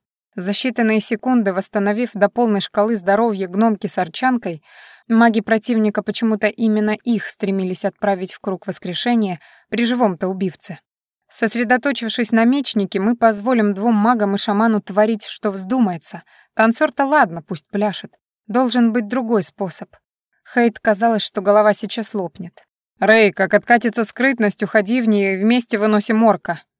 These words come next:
Своевременно, как никогда, вмешался лучник. «Я начну с отбрасывающего выстрела. Давай!»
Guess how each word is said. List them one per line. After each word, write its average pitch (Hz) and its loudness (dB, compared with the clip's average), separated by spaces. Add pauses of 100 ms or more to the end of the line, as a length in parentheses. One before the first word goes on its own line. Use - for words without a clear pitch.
(200)
Своевременно, 214 2
как 202 -4
никогда, 208 0
вмешался 196 -2
лучник. 185 -8 (400)
«Я 196 2
начну 214 0 (160)
с - -2
отбрасывающего 208 2
выстрела. 175 -4 (200)
Давай!» 220 4